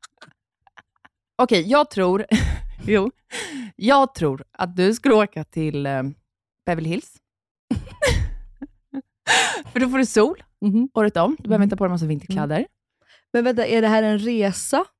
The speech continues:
Speaker 2: eller ska jag flytta hit nu? För nu pratar du som att jag ska flytta hit.
Speaker 1: Men jag tänker en lång resa.
Speaker 2: Okej, lång resa. Mm.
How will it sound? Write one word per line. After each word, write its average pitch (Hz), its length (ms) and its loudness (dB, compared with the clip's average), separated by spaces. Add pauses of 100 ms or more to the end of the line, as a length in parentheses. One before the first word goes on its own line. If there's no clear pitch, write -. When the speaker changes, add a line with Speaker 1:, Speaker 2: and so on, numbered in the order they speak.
(200)
Speaker 2:
eller 226 200 2
ska 214 160 -2
jag 214 80 -2
flytta - 420 -4
hit 160 220 -2
nu? - 120 -8
För 214 100 -2
nu 247 100 2
pratar 247 260 -4
du 180 120 0
som 180 120 -2
att 196 120 -2
jag 214 80 2
ska 170 160 -8
flytta 220 320 -4
hit. - 240 -8 (400)
Speaker 1:
Men 247 120 0
jag 269 80 0
tänker 240 200 -2
en 233 60 -4
lång 214 160 -2
resa. 180 240 -10 (160)
Speaker 2:
Okej, 202 200 -6 (120)
lång 180 140 -8
resa. - 240 -20 (200)
Mm. 233 120 -6